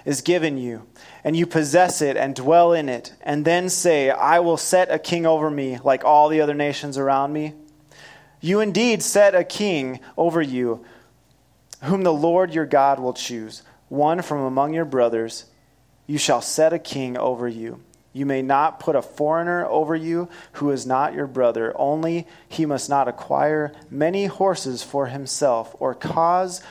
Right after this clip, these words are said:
the people to return to Egypt in order to acquire many horses, since the Lord has said to you, 'You shall never return that way again.'"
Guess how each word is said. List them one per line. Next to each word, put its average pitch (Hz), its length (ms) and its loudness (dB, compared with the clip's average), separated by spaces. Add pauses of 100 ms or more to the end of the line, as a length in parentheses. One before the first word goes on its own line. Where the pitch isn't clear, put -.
(100)
the 139 120 0
people 135 680 -4 (180)
to - 140 -8
return 165 720 -4
to 147 260 -4
Egypt 135 600 -4 (580)
in 139 160 -2
order 143 240 0
to 139 180 -4
acquire 139 580 2
many 135 340 -4
horses, 113 680 -8 (420)
since 143 300 -8
the 135 100 -2
Lord 147 460 0
has 123 300 -4
said 143 640 2 (260)
to 147 160 -6
you, 127 320 -4
'You 117 240 -10
shall 117 240 -2
never 139 500 0
return 131 560 -8
that 123 220 -4
way 117 300 -4
again.'" - 480 -14